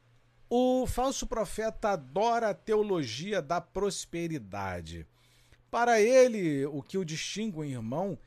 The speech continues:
que é abençoado de outro que não é, é a quantidade de bens materiais.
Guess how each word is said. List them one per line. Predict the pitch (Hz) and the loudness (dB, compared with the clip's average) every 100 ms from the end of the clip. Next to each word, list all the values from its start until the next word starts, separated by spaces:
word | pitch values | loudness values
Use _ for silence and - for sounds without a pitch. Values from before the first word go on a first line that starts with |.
| - - | -20 -6
que | 160 | -4
é | |
abençoado | 139 110 127 - 131 113 113 143 | -4 -4 -8 -6 -6 -6 -6 -8
de | 175 | -4
outro | 196 214 226 208 | 0 2 0 -8
que | - 233 | -8 -6
não | 240 247 208 | -2 -2 -2
é, | 214 180 | -4 -2
é | 190 | -4
a | - | -4
quantidade | 214 220 - 160 160 143 | -8 -10 -8 -4 -4 -4
de | 156 | -12
bens | 117 139 135 | -8 -6 -6
materiais. | 107 139 143 - 143 139 135 127 147 127 95 - | -8 -8 -10 -10 -8 -8 -4 0 0 0 -2 -6